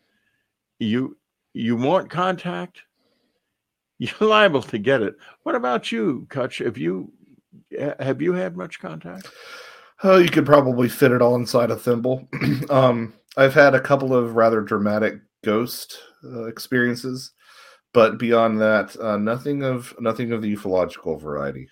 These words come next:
Speaker 2: I mean, again, we just talked about how we're breaking down <laughs> barriers between these things, so perhaps that's a bit, a bit disingenuous. But the things that I've seen, I saw the, uh,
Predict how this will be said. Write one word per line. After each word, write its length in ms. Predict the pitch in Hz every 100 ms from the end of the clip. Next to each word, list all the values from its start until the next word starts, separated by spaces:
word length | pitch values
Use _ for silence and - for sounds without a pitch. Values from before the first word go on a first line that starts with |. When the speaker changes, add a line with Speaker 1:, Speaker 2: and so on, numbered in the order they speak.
| _ 117
Speaker 2:
I 40 |
mean, 200 | 123 113
again, 360 | 135 123 90 87
we 80 | 110
just 180 | 113
talked 240 | - 117 123
about 240 | 107 104
how 160 | 113 110
we're 100 | 107
breaking 360 | 104 113 117
down 240 | 107 104 110
<laughs> 0 |
barriers 420 | 123 127 135 123
between 320 | 131 - 170
these 240 | 135 143 -
things, 320 | 143 143 131
so 100 | 139
perhaps 360 | 139 147 143
that's 160 | 143 123
a 60 | 120
bit, 180 | 120 120 -
a 60 | 123
bit 200 | 127 123
disingenuous. 720 | 120 113 107 113 107 101 95
But 280 | - 110 - - - - - _
the 80 | 135
things 240 | 151 165 131
that 80 |
I've 200 | 113 107
seen, 220 | 107 110 104
I 80 |
saw 260 | 101 117 107
the, 220 | 104 98
uh, 180 | 87 76